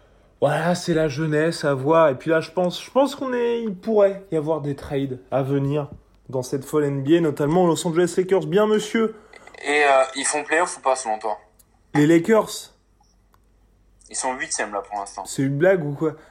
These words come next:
Speaker 1: Évidemment qu'ils font les playoffs. Je te rappelle, je te rappelle, mon cher,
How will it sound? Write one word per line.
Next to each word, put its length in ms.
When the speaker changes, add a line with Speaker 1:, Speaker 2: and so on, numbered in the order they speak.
Speaker 1:
Évidemment 460
qu'ils 180
font 100
les 100
playoffs. 240
Je 140
te 160
rappelle, 580
je 200
te 140
rappelle, 360
mon 160
cher, 360